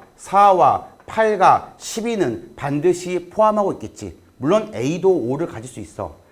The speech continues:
그러니까 A 집합은 이, 사, 팔, 십이거나 또는 A 집합은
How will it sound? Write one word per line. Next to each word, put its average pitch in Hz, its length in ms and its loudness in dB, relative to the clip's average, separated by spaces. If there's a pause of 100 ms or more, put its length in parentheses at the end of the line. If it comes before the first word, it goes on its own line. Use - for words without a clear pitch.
(220)
그러니까 156 840 4 (320)
A 180 280 2
집합은 151 840 0 (600)
이, 151 420 -6 (380)
사, 170 560 2 (400)
팔, 196 440 2 (200)
십이거나 143 880 0 (240)
또는 180 520 2 (300)
A 165 260 2
집합은 139 640 -2